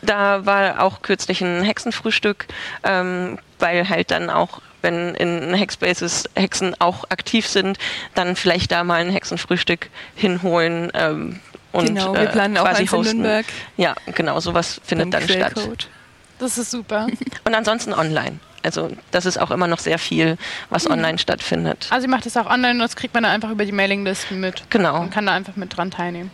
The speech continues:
Speaker 1: Ja.
Speaker 2: Ja gut, Frühstück kriegt man vielleicht über was anderes
Speaker 1: Genau.
Speaker 2: mit, weil da kommt man ja dann erst auf die
Speaker 3: Ah.
Speaker 2: Mailingliste.
Speaker 1: Ja.
Speaker 3: Stimmt.
Speaker 1: Das ist mehr
Speaker 3: Aber
Speaker 1: so, äh, Mastodon dann,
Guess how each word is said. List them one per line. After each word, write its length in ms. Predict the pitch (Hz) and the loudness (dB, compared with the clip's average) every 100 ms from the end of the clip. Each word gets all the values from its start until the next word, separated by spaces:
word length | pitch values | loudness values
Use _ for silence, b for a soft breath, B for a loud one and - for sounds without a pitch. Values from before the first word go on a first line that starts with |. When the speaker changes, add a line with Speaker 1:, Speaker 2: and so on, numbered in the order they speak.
| - | 0
Speaker 1:
Ja. 100 | 185 | 0
Speaker 2:
Ja 120 | 220 | -2
gut, 220 | - 202 - | -4 -6 -4
Frühstück 440 | - 247 240 240 | -2 0 0 -2
kriegt 240 | - 226 - | 0 -2 0
man 100 | 220 | 0
vielleicht 220 | 208 208 | 0 2
über 160 | 202 | 2
was 160 | 190 190 | 2 2
anderes 260 | 214 254 - | 0 2 2
Speaker 1:
Genau. 200 | 262 175 | 4 4
Speaker 2:
mit, 80 | 202 | 4
weil 60 | |
da 100 | 196 | 2
kommt 360 | 190 220 240 - | 0 -2 -2 0
man 160 | 262 | 2
ja 120 | 262 262 | 2 0
dann 160 | 254 | -2
erst 240 | - - 240 | -2 0 0
auf 80 | |
die 80 | 262 | 2
Speaker 3:
Ah. 100 | 254 | 2
Speaker 2:
Mailingliste. 420 | 262 - - 190 | 4 4 2 0
Speaker 1:
Ja. 140 | 185 175 - B B | 0 0 -4 B B
Speaker 3:
Stimmt. 280 | B 233 220 | B 2 2
Speaker 1:
Das 80 | 202 | 2
ist 160 | 220 208 | 2 4
mehr 200 | 208 202 | 4 4
Speaker 3:
Aber 60 | |
Speaker 1:
so, 280 | 196 190 185 | 4 4 4
äh, 240 | 185 180 | 4 2
Mastodon 560 | 180 185 - 175 170 170 | 2 0 -2 0 2 2
dann, 360 | 151 165 165 | 0 0 -4